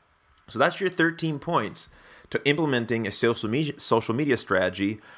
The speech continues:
over at least an eight to, I think, probably twenty-four week period of time. This is Shane Gibson's podcast from closing bigger dot net. If you want to learn more about Stephen Jagger and my book, Sociable, you can visit Sociable Book,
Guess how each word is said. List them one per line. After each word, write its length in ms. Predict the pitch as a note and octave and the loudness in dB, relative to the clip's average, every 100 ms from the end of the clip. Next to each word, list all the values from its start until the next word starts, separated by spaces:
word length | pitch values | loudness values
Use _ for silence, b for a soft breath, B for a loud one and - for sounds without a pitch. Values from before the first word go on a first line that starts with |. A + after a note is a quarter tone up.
| B B | B B
over 420 | B2+ C3+ C3+ C3 B2+ | 2 4 4 0 0
at 160 | A2+ | -6
least 360 | B2 C3+ C#3 - | -2 0 0 -2
an 160 | B2 A2+ - | -6 -6 -6
eight 360 | A2+ A2+ - - - _ | -4 -4 -6 -16 -20 _
to, 260 | - G2+ F#2+ | -6 -2 2
I 160 | G2 G2+ | 2 0
think, 300 | - F2+ - | -2 -6 2
probably 380 | F#2+ F2+ F#2 - | 2 2 -2 -8
twenty-four 760 | - F#2 F#2 F#2 - E2+ E2+ E2+ _ - | -10 -4 -4 -4 -4 -2 -2 -2 _ -10
week 240 | E2+ E2 | -10 -8
period 240 | F#2 D#2 | -10 -8
of 80 | F2 | -4
time. 340 | - F2+ B1+ - B B B | 2 2 0 -12 B B B
This 160 | A#2+ B2 | -4 -2
is 60 | |
Shane 220 | A2+ A#2 G#2+ | 0 0 2
Gibson's 320 | G#2+ - E2+ | 0 -2 -2
podcast 580 | A2 G#2+ A2 A2+ A2+ - | 4 4 4 -2 -2 -4
from 120 | F#2+ | -2
closing 300 | G2+ G2 F#2 | 0 2 2
bigger 240 | G2+ F#2 | 2 2
dot 280 | F2+ F2+ G2 | 4 2 4
net. 300 | G#2+ C#3+ - B B B | 2 2 -2 B B B
If 120 | G#2 | -2
you 100 | A2+ | 2
want 120 | C#3+ C3+ | 4 2
to 40 | |
learn 260 | A#2+ A#2+ A2 | 4 2 2
more 280 | A2 B2 | 4 4
about 240 | C#3+ A#2+ - | 4 2 -2
Stephen 360 | - A#2+ A#2 | -2 0 0
Jagger 360 | G#2 G#2 A2 A#2 | 2 2 2 0
and 80 | G#2 | 2
my 160 | F#2+ | 0
book, 280 | F#2+ G#2+ A2 | 2 0 2
Sociable, 760 | - - D#3 E3 A#2+ G#2+ D#3 - B B | 0 4 4 4 0 0 -2 -8 B B
you 120 | A2+ | -2
can 140 | B2+ B2 | 0 2
visit 260 | A2+ G#2+ | 0 0
Sociable 480 | - - C3+ D3+ C#3 | -2 2 2 2 0
Book, 380 | A#2 C3 C#3+ | 2 2 0